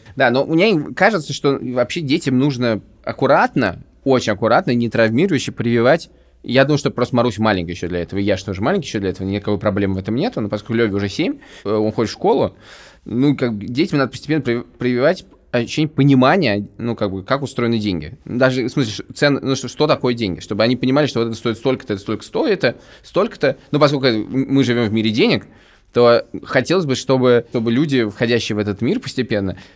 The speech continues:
ну, как бы, относились к этому здраво, и вообще хотелось бы, чтобы, например, они выросли более финансово грамотными, чем я, например.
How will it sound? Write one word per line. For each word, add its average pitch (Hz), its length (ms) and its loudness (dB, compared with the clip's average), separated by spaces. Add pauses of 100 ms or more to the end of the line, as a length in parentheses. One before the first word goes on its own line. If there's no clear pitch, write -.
(140)
ну, 170 180 2
как 120 180 0
бы, 101 100 -4 (360)
относились 160 420 -2
к - 80 0
этому 123 220 0
здраво, 160 340 4
и 127 240 0
вообще 123 240 2
хотелось 147 320 0
бы, 120 80 2
чтобы, 117 240 -2
например, 110 340 0
они 110 160 2
выросли 120 240 -2
более 110 240 0
финансово 104 400 -4
грамотными, 110 440 0
чем 123 180 0
я, 87 300 -2
например. - 280 -14